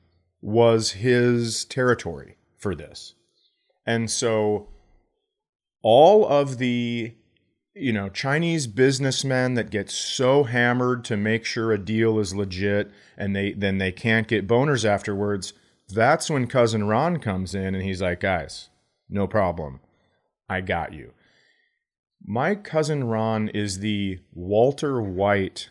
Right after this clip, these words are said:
of sixty-five plus. He just makes boner pit-, this, and, and it's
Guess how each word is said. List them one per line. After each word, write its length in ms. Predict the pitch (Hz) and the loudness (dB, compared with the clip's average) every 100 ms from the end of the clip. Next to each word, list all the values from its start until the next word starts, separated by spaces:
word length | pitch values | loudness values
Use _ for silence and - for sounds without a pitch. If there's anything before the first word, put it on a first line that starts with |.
| _ | _
of 200 | 92 87 - | -6 -6 -6
sixty-five 1120 | - 127 120 - 117 - 101 95 95 90 - | -4 -4 -4 -4 -6 -4 -2 0 -2 -4 -10
plus. 600 | - 95 76 - - - _ _ _ _ _ _ _ _ | -6 -4 -4 -10 -14 -16 _ _ _ _ _ _ _ _
He 280 | - 127 127 | -6 -2 -2
just 420 | 139 143 139 107 | -2 -2 -2 -6
makes 640 | 95 98 104 139 139 - | -6 -2 0 -2 -4 -10
boner 520 | - 85 101 110 127 110 | -10 -6 -2 0 0 -2
pit-, 300 | 104 67 95 | -4 -4 -4
this, 260 | 127 - - 120 | -2 -4 -4 0
and, 280 | 117 117 - | 0 0 -6
and 220 | - 113 | -6 -4
it's 240 | 113 120 | -2 -2